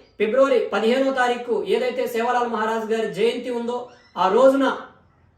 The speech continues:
సేవాగఢ్, ఏదైతే అనంతపురం జిల్లా రామ్జీ నాయక్ తాండా దగ్గరలో ఉన్నటువంటి సేవాగఢ్లో జయంతి వేడుకలను అధికారికంగా నిర్వహించి ఆ రోజు రాష్ట్ర వ్యాప్తంగా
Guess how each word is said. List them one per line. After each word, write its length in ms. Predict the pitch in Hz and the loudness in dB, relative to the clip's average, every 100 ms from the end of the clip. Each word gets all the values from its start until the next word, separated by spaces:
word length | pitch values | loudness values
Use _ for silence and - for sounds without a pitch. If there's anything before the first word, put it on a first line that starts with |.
| _ _ | _ _
సేవాగఢ్, 800 | - 226 247 262 254 254 220 - | -8 -2 2 4 4 2 -2 -6
ఏదైతే 680 | 185 226 247 269 226 - - - | -2 0 0 0 -2 -4 -12 -6
అనంతపురం 460 | 214 247 247 247 | -4 -2 -2 -2
జిల్లా 240 | 233 240 247 | -2 0 2
రామ్జీ 320 | 214 233 247 | 2 -2 -2
నాయక్ 260 | 240 240 233 | -4 -4 -4
తాండా 200 | 226 233 | -4 -2
దగ్గరలో 340 | 226 220 233 | -2 -2 -2
ఉన్నటువంటి 360 | 233 214 220 214 | -4 -2 -2 -2
సేవాగఢ్లో 1800 | 226 240 240 240 240 - - _ _ _ _ _ _ - 233 254 247 247 - - | -2 -2 0 0 -2 -4 -16 _ _ _ _ _ _ -4 0 0 0 -6 -14 -6
జయంతి 320 | 170 247 269 | 2 2 2
వేడుకలను 500 | 269 262 262 262 233 | 2 2 2 -2 -2
అధికారికంగా 680 | - - 277 269 262 262 262 | -4 -6 -2 0 0 0 -2
నిర్వహించి 580 | 240 247 247 233 269 269 - | -2 -2 -4 -6 -8 -8 -8
ఆ 120 | 185 190 | -2 0
రోజు 480 | 254 269 254 - - - _ _ - | 2 2 2 -2 -8 -20 _ _ -12
రాష్ట్ర 440 | 175 - - - | -2 0 0 2
వ్యాప్తంగా 760 | 269 262 262 269 262 269 277 - | 2 2 0 -4 -2 -4 -4 -10